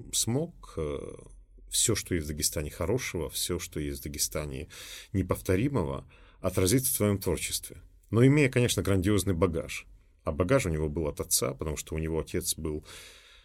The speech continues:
как его назвал Николай Тихонов, самый острый ум современной аварии. То есть это был, э, человек, который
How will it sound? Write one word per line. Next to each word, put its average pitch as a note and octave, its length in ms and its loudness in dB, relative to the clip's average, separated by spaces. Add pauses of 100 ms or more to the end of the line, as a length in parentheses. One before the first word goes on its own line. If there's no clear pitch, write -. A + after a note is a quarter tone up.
(140)
как F2 220 -2
его E2+ 120 0
назвал E2 320 2
Николай D#2+ 340 2
Тихонов, D#2 420 -4
самый E2+ 380 4
острый F#2 440 2
ум F2+ 160 2
современной E2 600 2
аварии. F2 600 2 (280)
То E2 100 -4
есть - 300 -4
это E2 220 -4
был, F#2+ 360 0 (560)
э, - 140 -10
человек, F2+ 520 0
который D#2+ 540 -2